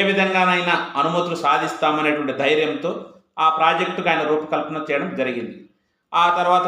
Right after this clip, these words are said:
కొన్ని రోజులకు రాజశేఖర రెడ్డి గారు చనిపోవడం, రాజశేఖర రెడ్డి గారు చనిపోయిన తర్వాత ఆ గాలి జనార్దన్ రెడ్డి గారికి కేటాయించినటువంటి ఓఎంసీ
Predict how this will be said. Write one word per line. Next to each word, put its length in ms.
కొన్ని 200
రోజులకు 440
రాజశేఖర 520
రెడ్డి 160
గారు 240
చనిపోవడం, 400
రాజశేఖర 520
రెడ్డి 160
గారు 240
చనిపోయిన 360
తర్వాత 360
ఆ 100
గాలి 280
జనార్దన్ 420
రెడ్డి 160
గారికి 320
కేటాయించినటువంటి 800
ఓఎంసీ 440